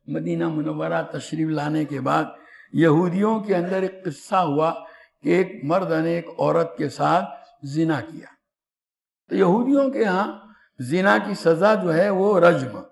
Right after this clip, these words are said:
यानी पत्थर मारकर, संसार कर देना, पत्थर मार के ख़त्म कर देना,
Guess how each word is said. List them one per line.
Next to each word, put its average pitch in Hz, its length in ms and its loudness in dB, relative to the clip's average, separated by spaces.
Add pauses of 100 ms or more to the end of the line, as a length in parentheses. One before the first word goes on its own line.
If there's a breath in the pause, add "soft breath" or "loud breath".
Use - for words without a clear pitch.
(140)
यानी 170 380 2 (420 loud breath)
पत्थर - 420 -2
मारकर, 165 480 -2
संसार 180 600 -4
कर 180 100 -2
देना, 190 400 -4
पत्थर 190 380 -8
मार 160 200 -6
के 175 140 -10
ख़त्म 170 300 -8
कर 98 140 -14
देना, - 340 -20